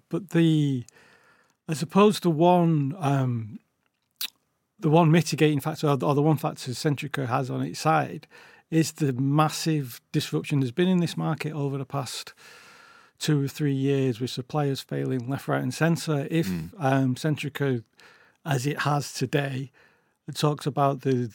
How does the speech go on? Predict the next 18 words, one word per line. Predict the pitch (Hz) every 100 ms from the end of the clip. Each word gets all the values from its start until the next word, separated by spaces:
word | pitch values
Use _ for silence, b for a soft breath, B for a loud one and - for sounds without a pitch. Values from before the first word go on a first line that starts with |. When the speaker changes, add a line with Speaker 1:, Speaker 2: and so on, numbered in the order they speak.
| -
Speaker 1:
the | 131
levels | 139 135 123
of | 127
investment | 117 156 156 - 165 165
it |
is | 156 147
making | 147 143 - 139 135 127
and | 123 120 113
the, | 131 120 113 107 b b b b b b b _
um, | 131 123 117 117 113 110 _ _ 339 _ _ -
the | 165 139 131 123 117 110 110
requirement | 123 - 160 151 143 135 -
for | 139 123 117
this, | 107 123 - - -
a | 127
more | 113 135 131 123 120 104 _ _ _ _ _ -
sustainable | 123 135 - 139 135 135 120 127
market, | 120 131 139 - 135 135